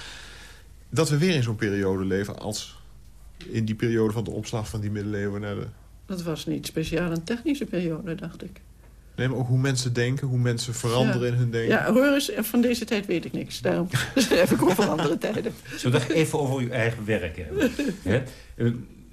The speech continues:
Speaker 3: in uw laatste boek, eh, Het Vliegend Haft,
Speaker 2: Ja.
Speaker 3: komt een hele, hele humoristische passage in voor over, eh, die paddenstoelen die uit iemands hoofd groeien.
Speaker 2: Oh, ja.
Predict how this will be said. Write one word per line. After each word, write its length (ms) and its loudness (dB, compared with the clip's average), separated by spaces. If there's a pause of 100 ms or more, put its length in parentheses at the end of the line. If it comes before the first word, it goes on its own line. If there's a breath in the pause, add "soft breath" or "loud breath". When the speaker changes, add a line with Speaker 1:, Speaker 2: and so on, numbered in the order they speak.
(220)
Speaker 3:
in 120 0
uw 100 4
laatste 420 4
boek, 400 -2 (160)
eh, 500 4 (280)
Het 120 0
Vliegend 380 4
Haft, 420 -2 (100)
Speaker 2:
Ja. 240 -6 (100)
Speaker 3:
komt 180 2
een 80 2
hele, 260 4 (420)
hele 220 0
humoristische 720 2
passage 600 0
in 120 -2
voor 400 0 (600 loud breath)
over, 560 2
eh, 200 2
die 100 2
paddenstoelen 600 2
die 100 2
uit 120 0
iemands 260 0
hoofd 320 0
groeien. 480 2
Speaker 2:
Oh, 120 0
ja. 120 -8